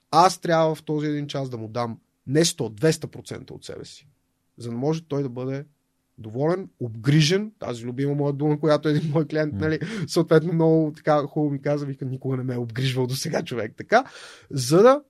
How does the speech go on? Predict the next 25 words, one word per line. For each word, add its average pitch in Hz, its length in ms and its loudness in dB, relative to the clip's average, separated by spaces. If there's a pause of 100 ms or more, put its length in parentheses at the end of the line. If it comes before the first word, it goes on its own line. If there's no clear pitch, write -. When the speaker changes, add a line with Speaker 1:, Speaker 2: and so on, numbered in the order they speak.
Speaker 1:
може 180 340 2
той 165 200 2
да 170 60 2
се 170 160 -10
почувства 202 560 -10
част 135 300 -4
от - 80 -16
нашия 185 360 -2
екип, 202 300 -10
част 120 280 -4
от 165 120 -10
семейството 190 420 -2
на 202 60 -2
Strong 214 360 -4
and 226 60 -6
Shredded 214 360 -4
и - 20 -6
да 170 100 -2
получи 165 420 -4
това, 156 180 6
за 107 80 4
Speaker 2:
М. 90 60 0
Speaker 1:
което 143 240 -6
плаща. - 420 -14 (960)
Та, 330 160 12